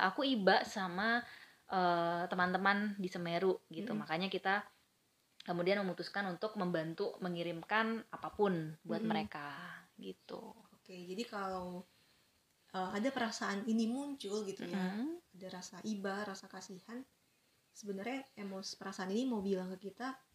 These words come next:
Speaker 2: "Ya bantulah," gitu ya.
Speaker 1: Mm-mm.
Speaker 2: Eh, ya bantu aja, nggak mesti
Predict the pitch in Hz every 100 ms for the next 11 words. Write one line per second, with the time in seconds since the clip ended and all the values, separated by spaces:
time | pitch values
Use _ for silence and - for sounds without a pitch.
0 | _ _ 202 185 175 175 - 196 190 226
1 | 294 254 254 254 - 196 190 190 180 -
2 | 226 - 190 185 - _ _ _ _ _
3 | _ - 185 180 180 180 190 _ _ -
4 | 185 185 202 202 220 262 247 240 254 208
5 | 202 202 - 208